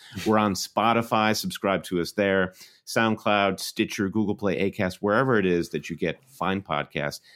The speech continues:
And if you have a minute, head over to wherever you get that podcast and give us a five-star review, write up a review, whatever you can do. We really appreciate it.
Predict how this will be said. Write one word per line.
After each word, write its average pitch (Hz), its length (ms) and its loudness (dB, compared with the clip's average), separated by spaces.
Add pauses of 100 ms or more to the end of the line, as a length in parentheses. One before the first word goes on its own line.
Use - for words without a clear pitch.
(200)
And 98 160 0
if 107 160 -2
you 98 100 -4
have 123 240 0
a 139 60 2
minute, 98 360 0 (300)
head 120 160 2
over 107 300 2
to 92 220 -4
wherever 90 320 0
you 80 100 0
get 135 200 0
that 73 200 -4
podcast 80 480 -4
and 80 100 -8
give 87 140 -2
us 82 160 -8
a 82 40 -16
five-star 76 460 -6
review, 85 320 -2
write 80 200 0
up 76 160 -4
a - 20 -8
review, 76 380 -2
whatever 82 260 0
you 78 100 -2
can 80 160 -10
do. 78 160 -2
We 73 120 -4
really 73 240 -4
appreciate - 500 -14
it. - 160 -8